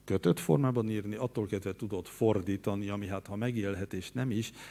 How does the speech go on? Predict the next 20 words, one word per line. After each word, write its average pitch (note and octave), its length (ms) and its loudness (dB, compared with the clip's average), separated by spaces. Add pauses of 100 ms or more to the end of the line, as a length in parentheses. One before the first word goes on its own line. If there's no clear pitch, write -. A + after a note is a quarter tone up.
de G#2 120 -8
azért G2 320 -2
munkát A#2 520 2
szerzett F#2+ 540 -4
neki, F2+ 260 0
akkor F#2 320 0
is, - 160 -6 (200)
ugye F#2 120 -10
nem F#2 220 -4 (160)
volt F2 180 -8
soha F2+ 260 -6
munkája, A2+ 560 -2 (440)
ö, A2 260 -2
méghozzá G#2+ 420 2
hát G2+ 160 0
hogy - 180 6
tudott F2 380 -6
fordítani, F#2 580 -4
hát F#2 160 -2
kevesen E2+ 600 2